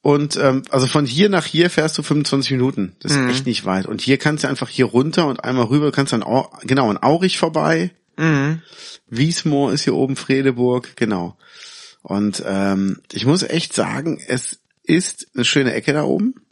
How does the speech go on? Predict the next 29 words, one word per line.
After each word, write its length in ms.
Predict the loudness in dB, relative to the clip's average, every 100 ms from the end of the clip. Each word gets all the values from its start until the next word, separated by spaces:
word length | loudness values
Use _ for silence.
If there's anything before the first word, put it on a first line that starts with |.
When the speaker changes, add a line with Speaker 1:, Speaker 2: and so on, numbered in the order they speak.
| _
Speaker 2:
Mhm. 440 | -4 -2 -2 -4 -8 -6
Speaker 1:
Man 160 | -4 -2
ist 160 | -2
halt 140 | -4 -4
schnell 260 | -2 -2 -2
überall. 580 | -2 -2 -4 -4 -6 -10 _ _ -20 -20 _ _ _ -6
Und 480 | -2 0 -2 -4 -10 -20 -20 -18 -16 -12 -12 -10
wir 100 | -8
sind 140 | -4 -2
morgens 340 | -2 -2 -4
um 100 | -6
sechs 280 | -4 -6 -6
losgefahren 760 | -6 -6 -8 -10 -8 -6 -6
und, 380 | -6 -6 -6 -6
äh, 200 | -6 -6
waren 160 | -6 -6
um 120 | -4
neun 240 | -4 -4
Uhr 320 | -2 -2 -4 -8 -16 -14
oder 200 | -10 -6
halb 180 | -6 -6
zehn 360 | -6 -4 -2 -2
irgendwie 200 | -4 -4
zum 140 | -6
Frühstücken 440 | -4 -4 -2 -4 -2
da 180 | -4 -2
oder 200 | -2 -2
irgendwie 220 | -4 -4
halb, 180 | -6